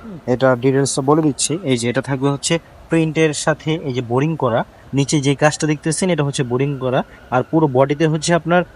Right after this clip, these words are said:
আরি কাজ করা আছে, সিকোয়েন্স করা আছে, সব কিছুর কম্বিনেশন একসাথে।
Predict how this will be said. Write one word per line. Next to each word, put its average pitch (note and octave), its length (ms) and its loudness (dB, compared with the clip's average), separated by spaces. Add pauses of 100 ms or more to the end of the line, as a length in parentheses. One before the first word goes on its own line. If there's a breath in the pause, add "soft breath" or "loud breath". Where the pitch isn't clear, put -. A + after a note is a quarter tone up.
(140)
আরি D3+ 200 2
কাজ E3 240 0
করা D#3 200 2
আছে, D#3 220 -2
সিকোয়েন্স D3+ 480 -4
করা D3 220 0
আছে, E3+ 360 0
সব D3 300 0
কিছুর D3+ 200 -4
কম্বিনেশন D3+ 520 0
একসাথে। D3 480 -2